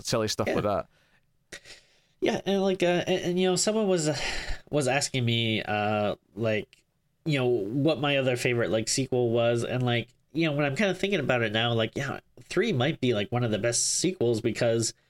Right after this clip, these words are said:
Speaker 2: even though it is, like, stupid and cheesy, there's, like, a lot of, like,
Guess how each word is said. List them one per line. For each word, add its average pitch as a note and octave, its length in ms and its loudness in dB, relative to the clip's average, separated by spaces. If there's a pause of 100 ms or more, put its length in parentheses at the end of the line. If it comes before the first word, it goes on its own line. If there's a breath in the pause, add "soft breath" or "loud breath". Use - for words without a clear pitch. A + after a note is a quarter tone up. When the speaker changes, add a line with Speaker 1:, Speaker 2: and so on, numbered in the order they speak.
(300)
Speaker 2:
even F#3 240 0
though E3 140 2
it C#3 80 2
is, C3+ 260 2
like, A2 320 0 (480)
stupid D3+ 460 0
and G#2+ 120 -2
cheesy, B2 500 2
there's, C#3+ 280 0
like, F3 220 2
a C3 80 2
lot A#2+ 280 0
of, A#2 140 0
like, G#2 260 0